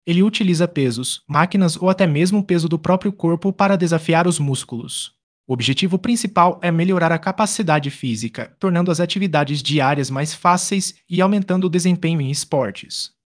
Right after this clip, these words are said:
Principais objetivos do treino de força. Os objetivos do treino de força podem variar, mas alguns dos mais comuns incluem: um, aumentar a força muscular, fortalecer os músculos para realizar atividades diárias com mais facilidade. Dois,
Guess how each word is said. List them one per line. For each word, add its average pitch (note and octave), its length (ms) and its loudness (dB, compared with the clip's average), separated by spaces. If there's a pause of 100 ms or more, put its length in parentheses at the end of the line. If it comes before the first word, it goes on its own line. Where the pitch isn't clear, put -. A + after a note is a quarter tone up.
(100)
Principais D#3+ 540 0
objetivos F3+ 580 2
do D3+ 100 -2
treino F3 320 2
de F3 140 0
força. F#3 340 2
Os F3+ 100 2
objetivos F3+ 540 2
do D#3+ 100 -2
treino F3+ 320 4
de F#3 120 2
força F#3 360 0
podem G#3+ 320 2
variar, G3 680 4
mas F3 180 4
alguns E3 320 0
dos D3 180 0
mais C#3 280 0
comuns F3 360 0
incluem: F3+ 540 0 (140)
um, A2+ 180 -6 (360)
aumentar F#3 400 4
a F3+ 60 4
força F3+ 340 0
muscular, D#3 800 2
fortalecer G#3+ 580 2
os F#3+ 120 4
músculos D3 480 0
para G3 180 4
realizar E3+ 500 4
atividades F#3 600 4
diárias F3 440 4
com - 140 0
mais F#3 260 2
facilidade. D3+ 800 0 (360)
Dois, C#3+ 440 4